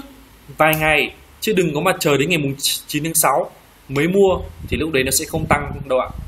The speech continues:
Nó sẽ không tăng, nó có thể tăng nhưng sẽ không nhiều. Thậm chí nhiều sự kiện mình đi nó còn giảm cơ. Đó. Nên là các bạn hãy chú ý nhé. Hãy chú ý luôn luôn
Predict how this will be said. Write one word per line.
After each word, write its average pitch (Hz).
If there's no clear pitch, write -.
Nó 113
sẽ 147
không 156
tăng, 151
nó 139
có 170
thể 180
tăng 139
nhưng 143
sẽ 139
không 143
nhiều. 117
Thậm 156
chí 131
nhiều 156
sự 139
kiện 135
mình 98
đi 104
nó 147
còn 131
giảm 113
cơ. 120
Đó. -
Nên 143
là 135
các 151
bạn 143
hãy 143
chú 127
ý 117
nhé. 175
Hãy 139
chú 127
ý 120
luôn 156
luôn 151